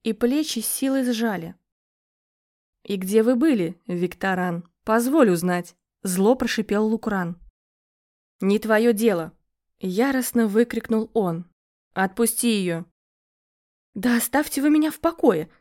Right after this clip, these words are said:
завопила я, стряхивая с себя руки ещё одного ненавистного императора. Лукран потрясённо уставился в моё залитое слезами лицо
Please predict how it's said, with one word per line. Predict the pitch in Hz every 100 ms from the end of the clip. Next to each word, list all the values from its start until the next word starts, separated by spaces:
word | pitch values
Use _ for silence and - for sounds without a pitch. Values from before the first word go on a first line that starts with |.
| _ -
завопила | 202 214 240 302 311
я, | 233
стряхивая | 220 - 277 277 262 254
с |
себя | - 220 220
руки | 311 330 247
ещё | 226 294
одного | 302 233 226 285
ненавистного | 247 233 262 - 262
императора. | 262 254 254 294 254 196 175 160 - _ _ _ _ _ _ _ _
Лукран | - 226 233 320 370
потрясённо | 339 262 254 240 302 330 311 -
уставился | 262 - 294 311 302 285 262
в |
моё | 240 233 254 330 - -
залитое | 202 214 233 330 330 294
слезами | 269 247 226 277 294
лицо | 294 320 - 214